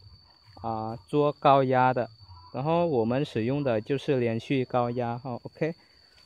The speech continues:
首先我们看一下啊，这是我们家的无花果，它已经成熟了哈，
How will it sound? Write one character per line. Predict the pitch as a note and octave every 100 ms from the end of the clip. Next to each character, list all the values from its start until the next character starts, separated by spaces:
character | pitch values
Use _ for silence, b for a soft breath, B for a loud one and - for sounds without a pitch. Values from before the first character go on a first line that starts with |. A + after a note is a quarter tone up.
| b b b _ _
首 | - B2+
先 | D#3
我 | C3+
们 | C3
看 | D#3+ C#3
一 |
下 | D3 -
啊， | A#2+
这 | A#2 C#3+
是 | -
我 | C#3
们 | A2 A#2
家 | C3+ C#3
的 | B2+
无 | B2
花 | C#3+
果， | C#3+ A#2
它 | - E3+
已 | D#3+
经 | F3
成 | - B2
熟 | B2 A2+
了 | A2+
哈， | C#3 A#2+